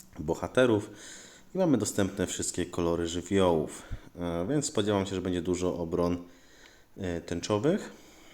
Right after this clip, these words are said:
I teraz tak, jeśli chodzi o Tanga, to jestem prawie że pewien, że będzie dosyć dużo tych down i możliwe, że będzie dużo E D Light, czyli tych żółtych. E, sam bym ją wstawił, jeśli bym miał ją zrobioną. Może jutro ją zrobię.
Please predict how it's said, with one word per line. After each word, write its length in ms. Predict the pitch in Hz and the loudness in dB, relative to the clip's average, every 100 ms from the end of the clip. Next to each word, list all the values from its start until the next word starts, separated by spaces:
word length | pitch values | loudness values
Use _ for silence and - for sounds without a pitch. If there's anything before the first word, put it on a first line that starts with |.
| - - - - _ _ _ - 92 | -20 -20 -20 -20 _ _ _ -12 -4
I 40 | |
teraz 220 | 101 98 | 0 0
tak, 200 | - 82 | 0 0
jeśli 240 | 87 - 92 | 0 -4 0
chodzi 220 | 113 107 | 0 2
o 60 | 95 | 0
Tanga, 340 | 92 92 90 | 0 2 0
to 100 | 90 | 0
jestem 320 | 87 90 85 - - - - - - - _ - | -2 -2 -4 -4 -14 -20 -20 -20 -20 -20 _ -4
prawie 320 | 101 110 107 | 2 4 4
że 100 | 92 | 2
pewien, 280 | 85 92 90 | 2 2 2
że 80 | 85 | 0
będzie 220 | 85 85 | -2 0
dosyć 280 | 85 87 82 | 0 -2 -2
dużo 240 | 87 82 | -2 -2
tych 200 | 85 82 | -2 -2
down 360 | 85 82 92 107 107 - | 0 0 0 -2 -6 -12
i 340 | - 92 92 90 - - - | -4 0 0 -2 -8 -14 -6
możliwe, 300 | 95 98 104 | -2 0 0
że 60 | |
będzie 160 | 92 92 | 0 -2
dużo 380 | 95 92 92 92 - - - | -2 0 -2 -2 -12 -20 -8
E 100 | 98 | -4
D 100 | 90 | -2
Light, 500 | 92 87 85 82 - - - - - - - | 0 0 0 -2 -8 -18 -20 -20 -20 -20 -12
czyli 200 | - 87 | -6 -4
tych 320 | 92 85 - | -4 -6 -4
żółtych. 760 | 85 85 80 92 110 131 - - - - | -4 -4 -2 0 0 0 -8 -20 -20 -14
E, 380 | 107 95 95 92 92 - - - - - | -8 -4 -2 -4 -8 -18 -20 -20 -20 -18
sam 340 | - - 113 107 | -10 -2 -2 0
bym 120 | 98 | 0
ją 140 | 92 | 0
wstawił, 340 | 90 - 95 92 | -2 0 2 0
jeśli 260 | 90 87 | -2 -2
bym 140 | 85 87 | -2 0
miał 260 | 85 85 | 0 -2
ją 240 | 87 85 82 | -2 -2 -2
zrobioną. 400 | 87 87 85 85 | -2 0 0 0
Może 380 | 95 117 110 | 2 2 2
jutro 240 | 98 95 92 | 0 0 0
ją 160 | 90 | 0
zrobię. 400 | 85 87 80 90 | 0 -2 0 -2